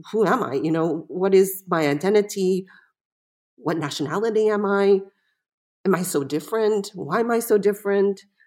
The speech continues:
How can it be like other people? I don't know. I mean, I, I guess it's a typical growth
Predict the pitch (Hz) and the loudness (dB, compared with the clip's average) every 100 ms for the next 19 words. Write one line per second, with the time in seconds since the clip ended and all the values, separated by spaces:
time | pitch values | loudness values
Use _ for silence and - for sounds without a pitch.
0 | _ _ _ _ _ _ _ _ _ _ | _ _ _ _ _ _ _ _ _ _
1 | _ - 190 202 190 175 180 170 - 165 | _ -4 2 4 4 2 -2 -2 -4 -2
2 | 165 160 165 160 - 208 - 214 202 202 | 0 0 0 -2 -4 -10 0 4 6 4
3 | 202 - 202 214 175 214 220 220 - - | 2 -2 0 4 4 4 4 4 2 0
4 | 214 214 - 262 208 202 - 254 247 196 | -2 -2 -2 0 -2 0 -4 -6 -4 0
5 | 190 180 165 190 165 185 208 202 240 - | 2 2 0 -4 -14 -2 4 6 4 -2
6 | - | -16